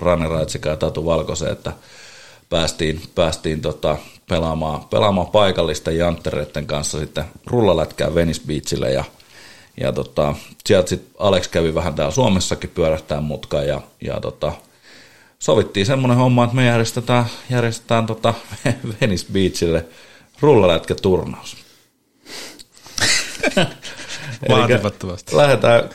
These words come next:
Speaker 1: Kaliforniaan pelaa rullalätkää ensi kesänä, kesäkuun alussa, noin suurin piirtein. Ja, ja tota, sinne olisi tarkoitus viedä täältä semmonen muutama joukkoillinen porukkaa ja, ja tota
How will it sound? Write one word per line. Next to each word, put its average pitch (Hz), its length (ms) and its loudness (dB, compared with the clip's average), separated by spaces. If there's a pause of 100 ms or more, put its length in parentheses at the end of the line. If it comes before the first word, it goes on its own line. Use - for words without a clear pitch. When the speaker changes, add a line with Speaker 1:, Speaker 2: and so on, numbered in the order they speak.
Speaker 1:
Kaliforniaan 110 720 4
pelaa 113 280 4
rullalätkää 90 840 4 (560)
ensi 92 260 0
kesänä, 80 420 0 (360)
kesäkuun 87 600 -2 (140)
alussa, 80 500 -2 (720)
noin 80 180 -4
suurin 85 300 0
piirtein. 76 560 -4
Ja, 82 120 -2 (220)
ja - 140 0
tota, 78 380 -2 (760)
sinne 110 260 0
olisi 87 120 -2
tarkoitus 101 460 2
viedä 92 200 4
täältä 90 360 2
semmonen 80 340 -4 (320)
muutama 85 340 -4
joukkoillinen 78 540 -4
porukkaa 76 520 -2
ja, - 120 -2 (720)
ja 80 180 -6
tota - 500 -6